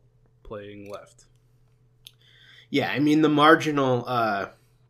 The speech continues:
Speaker 2: defensive upgrade from J D to Verdugo, and I'm not even sure that would play out as J D got closer to, like, that five hundred inning mark that Verdugo has already gotten to. I think it would probably even out over that amount of time.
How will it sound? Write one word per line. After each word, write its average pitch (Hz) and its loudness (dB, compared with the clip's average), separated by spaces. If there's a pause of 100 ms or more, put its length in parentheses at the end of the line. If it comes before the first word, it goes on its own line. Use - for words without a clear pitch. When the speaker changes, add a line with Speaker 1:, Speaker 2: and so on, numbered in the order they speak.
(680)
Speaker 2:
defensive 127 -2
upgrade 101 -8
from 107 -4
J 110 -2
D 110 -4
to 123 -4
Verdugo, 101 -4
and 98 -10
I'm 123 -4
not 127 2
even 120 -4
sure 113 -2
that 107 -6
would 107 -10
play 101 -10
out 104 -6
as 104 -8
J 110 -6
D 110 -4 (320)
got 131 -4
closer 123 -2
to, 120 -8
like, 101 -8
that - -8
five 110 -6
hundred 113 -8
inning 113 -8
mark 120 -6
that 92 -8
Verdugo 107 -6
has 117 -4
already 113 -4
gotten 107 -10
to. 135 -6 (240)
I 123 -4
think 127 -6
it 127 -4
would 127 -8
probably 120 -2
even 110 -8
out 127 -6
over 123 -4
that 123 -4
amount 131 -4
of 127 -12
time. 139 -4